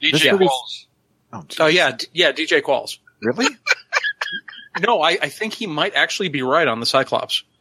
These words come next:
Speaker 1: Really? That was just a shot in the dark.
Speaker 2: This movie seems like it needs Charles Dance in it, though,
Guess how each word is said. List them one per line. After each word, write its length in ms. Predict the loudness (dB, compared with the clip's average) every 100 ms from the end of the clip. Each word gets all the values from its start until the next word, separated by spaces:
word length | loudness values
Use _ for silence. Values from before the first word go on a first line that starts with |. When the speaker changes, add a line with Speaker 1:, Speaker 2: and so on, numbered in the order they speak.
| _ 0
Speaker 1:
Really? 420 | 2 4 2 -2 _ _ _ _ -20 -10
That 80 | -2
was 140 | -2
just 180 | -2 -6
a 40 | -4
shot 260 | 0 0
in 40 | 0
the 60 |
dark. 260 | 0 2 0 -4 -20 _ _ _ -2
Speaker 2:
This 200 | 0 2
movie 220 | 2 2
seems 240 | 2 0
like 140 | 2 2
it 40 |
needs 200 | 0 -2
Charles 320 | 0 0 0 -2
Dance 300 | -6 -6 -8
in 80 |
it, 100 | -10
though, 240 | -6 -6